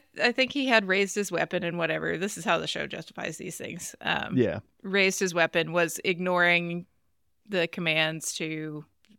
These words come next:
Speaker 1: put it down. But you can't tell me these P P Gs don't have a sun setting, right? <laughs>
Speaker 2: They have to, I would hope.
Speaker 1: Yeah, that's how sci-fi works. <laughs>
Speaker 2: Lindesty is taking care of Veer,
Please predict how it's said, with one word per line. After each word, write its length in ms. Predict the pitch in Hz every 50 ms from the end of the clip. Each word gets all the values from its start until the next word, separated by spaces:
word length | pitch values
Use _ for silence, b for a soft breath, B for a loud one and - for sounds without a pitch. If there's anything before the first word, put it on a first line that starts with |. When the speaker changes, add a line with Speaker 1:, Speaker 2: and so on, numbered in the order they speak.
| _ _ -
Speaker 1:
put 180 | - 196 180
it 120 | 185 - -
down. 560 | 170 170 170 165 170 175 170 170 185 220 - _ -
But 380 | 185 185 190 175 175 170 170 - _ _ _ _ -
you 100 | 240 240
can't 220 | 285 302 202 -
tell 140 | - 214 196
me 120 | 175 170 156
these 160 | 165 165 -
P 140 | - 165 160
P 120 | - 156
Gs 220 | 156 170 160 160 156
don't 160 | - 160 170
have 160 | - 170 160
a 40 | 160
sun 280 | - - 180 170 156 -
setting, 300 | 170 170 165 160 160 180
right? 280 | 185 196 220 214 - _ -
<laughs> 100 | 220 B B B B B B B B _ _ _ _ _ -
Speaker 2:
They 100 | 165 160
have 260 | 175 175 147 - -
to, 240 | - 117 98 90 - _ _
I 80 | 135 147
would 160 | 147 139 127
hope. 340 | - - 143 123 107 - - - _ _ _ _ _ _ _ _ _ _ _ _ _ _ _ _ _ _ -
Speaker 1:
Yeah, 260 | 262 214 196 - 185 170 - -
that's 180 | 226 254 -
how 100 | 302 277
sci-fi 480 | 269 - - 302 311 - - 233 196 180
works. 500 | 170 170 160 - - - - - - - - b b b b b _ _ _
<laughs> 420 | _ _ _ _ _ _ _ _
Speaker 2:
Lindesty 420 | - 131 160 175 170 - - 208 190
is 100 | 165 -
taking 380 | - 156 147 - 165 151 143
care 380 | 135 - - 143 143 143 147 151
of 200 | - 123 113 107
Veer, 540 | 104 107 113 120 135 143 143 139 151 165 160